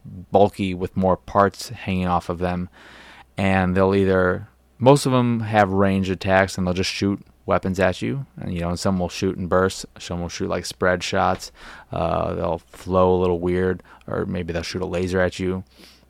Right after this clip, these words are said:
There's this basic enemy that just kind of shambles towards you, and they move really slowly, and they're easy to take out unless you're being bombarded with a lot of range, uh, fire at the same time, and then they could just be, like, in the way.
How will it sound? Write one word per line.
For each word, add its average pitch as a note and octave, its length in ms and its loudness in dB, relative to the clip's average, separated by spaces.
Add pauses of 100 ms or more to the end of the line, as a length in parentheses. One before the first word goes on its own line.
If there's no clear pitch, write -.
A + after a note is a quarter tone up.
(120)
There's F#2 360 0
this F2+ 180 -6
basic G2 420 -2
enemy G2 280 2
that F#2 140 0
just G2 200 -4
kind F#2+ 180 0
of F2+ 100 -4
shambles F#2+ 680 0
towards G#2 400 0
you, A#2+ 240 2 (480)
and F2 160 -4
they F2 60 -2
move F2+ 260 0
really F2+ 200 0
slowly, F#2 720 0
and F2 220 -4
they're E2+ 240 -4
easy F2+ 260 -2
to F2+ 80 -2
take F2+ 240 -6
out F#2 340 4 (140)
unless F#2 420 -2
you're F2 180 -2 (200)
being F#2 200 -2
bombarded F2+ 480 4
with E2+ 160 -6
a F2 40 -2
lot F2 180 4
of E2 120 -8
range, F2+ 420 -2
uh, F2 600 -4
fire F2 440 4
at F2 160 -2
the F2+ 80 -10
same F2 240 -6
time, F#2+ 440 -2
and F2 180 -8
then F2 140 -4
they E2+ 80 -6
could E2+ 140 -8
just F2+ 160 -10
be, F2+ 100 -4
like, E2+ 160 -6
in F2 80 -4
the E2+ 80 -4
way. F2 360 -4